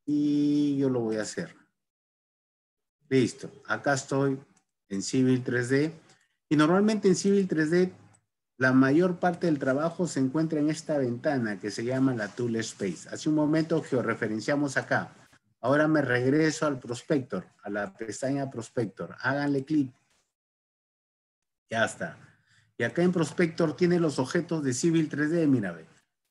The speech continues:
Tienes punto, grupo de puntos, superficie, alineamiento,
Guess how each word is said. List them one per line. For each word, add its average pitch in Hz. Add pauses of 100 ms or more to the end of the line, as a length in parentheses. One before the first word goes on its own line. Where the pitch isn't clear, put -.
Tienes 131
punto, 160
grupo 131
de 107
puntos, 160
superficie, 151
alineamiento, 151